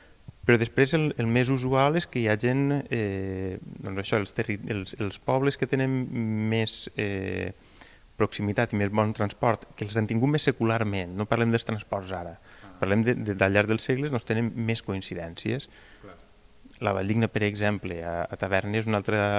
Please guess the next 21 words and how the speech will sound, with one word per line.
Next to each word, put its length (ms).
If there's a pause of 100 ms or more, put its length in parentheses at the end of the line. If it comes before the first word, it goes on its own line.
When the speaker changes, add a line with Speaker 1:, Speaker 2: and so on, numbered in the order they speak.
(160)
Speaker 1:
un 240
altre 160
localisme 400
seria 220
el 60
Tallacames, 680
que 80
és 80
el 80
que 140
la 100
resta 220
de 80
la 20
comarca 380
li 100
diu 160
un 80
llagostí, 480
no? 220 (800)
Speaker 2:
Mm. 160